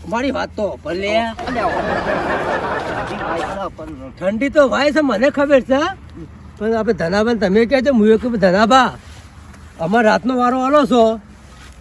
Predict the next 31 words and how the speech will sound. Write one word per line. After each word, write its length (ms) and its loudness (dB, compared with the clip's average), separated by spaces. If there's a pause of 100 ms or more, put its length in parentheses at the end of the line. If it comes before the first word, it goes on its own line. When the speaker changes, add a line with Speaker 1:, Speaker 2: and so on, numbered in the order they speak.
Speaker 1:
પણ 160 2
વિજુભાઈ 540 2
હોય 140 4
ને 60 -4
તમે 280 0 (160)
દિવસમાં 460 -2
આલો 180 2
છો, 140 -2
તો 320 -10
અમારે 220 4
રાતે 240 0
જ 40 -4
પોણા 200 2
કરવાનું? 520 2 (140)
Speaker 2:
અલ્યા, 280 -6
પણ 160 -10
એમ 200 -12
નહીં 180 -10
કહેતો. 260 -8 (1120)
તું 120 0
જા 300 -4
કી. 240 -10 (380)
પણ 100 -8
હું, 300 -6
હું 360 -2
જો 240 4
મને 180 2
ઠંડી 380 -6
વાય 180 0
છે, 140 0
લે. 420 -10